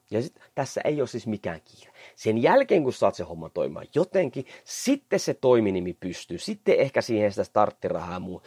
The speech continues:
Sulla on valmis systeemi, ja sä saat sitä aikaa sitten siihen käyttöön, kun sä lopetat sitten sen päivätyön, mikä on muuten ihan helvetin pelottava juttu, sitä totta kai, kun sä lopetat sen ja siirryt täysin oma onnes nojaan. Öö, elä nojaa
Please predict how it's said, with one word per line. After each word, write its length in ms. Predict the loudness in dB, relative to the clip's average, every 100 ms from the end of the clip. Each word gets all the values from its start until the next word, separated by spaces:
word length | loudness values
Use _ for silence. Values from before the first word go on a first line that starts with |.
| -20 -2
Sulla 180 | 2
on 100 | 4
valmis 380 | 6 6 4 0
systeemi, 600 | -6 -6 2 4 4 0 -8 -8
ja 80 | -2
sä 120 | 0
saat 240 | 2 2 2
sitä 180 | 2
aikaa 420 | 4 4 4 2 0
sitten 160 | -4
siihen 200 | -6 -2
käyttöön, 380 | 0 0 -2 -8
kun 60 | -4
sä 100 | -2
lopetat 360 | -2 -6 -8
sitten 200 | -14 -16
sen 120 | -14
päivätyön, 460 | -10 -10 -10 -12 -10
mikä 180 | 0 2
on 60 |
muuten 240 | 2 0 0
ihan 160 | 0
helvetin 400 | 0 2 0 -2
pelottava 400 | -2 -2 -2 -4
juttu, 280 | -4 -4 -10
sitä 160 | -16 -12
totta 280 | -12 -12 -10
kai, 160 | -10
kun 80 | -8
sä 100 | -12
lopetat 340 | -10 -10 -12
sen 100 | -12
ja 80 | -14 -14 -20 -12
siirryt 260 | -8 -4 0
täysin 300 | 0 0 -6
oma 220 | -4 -6
onnes 300 | -8 -14 -14
nojaan. 320 | -14 -14 -16 -18 -18 -18 -20 -20 _ _ _ _ _ _ -4 4
Öö, 800 | 8 8 10 10 10 10 8 4 -2 -12 4
elä 340 | 6 8 6 2 2
nojaa 560 | 6 8 8 6 6